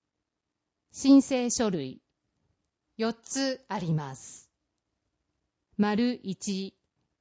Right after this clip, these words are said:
岩倉市障害学習サークル登録申請書。丸二、事業計画書。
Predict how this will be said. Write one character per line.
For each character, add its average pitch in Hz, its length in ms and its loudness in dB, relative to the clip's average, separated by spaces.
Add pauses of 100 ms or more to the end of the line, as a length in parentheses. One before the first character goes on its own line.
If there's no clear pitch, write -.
(280)
岩 339 240 4
倉 370 300 2
市 185 420 -4
障 359 420 2
害 330 260 0
学 254 280 2
習 349 320 2
サ 330 280 0
ー 302 40 -4
ク 214 180 -2
ル 156 300 -6 (240)
登 359 320 4
録 349 240 2
申 269 300 6
請 247 280 -2
書。 190 440 -4 (1200)
丸 220 540 0
二、 202 420 4 (1040)
事 240 140 2
業 370 320 4
計 339 260 0
画 285 300 -4
書。 220 420 -6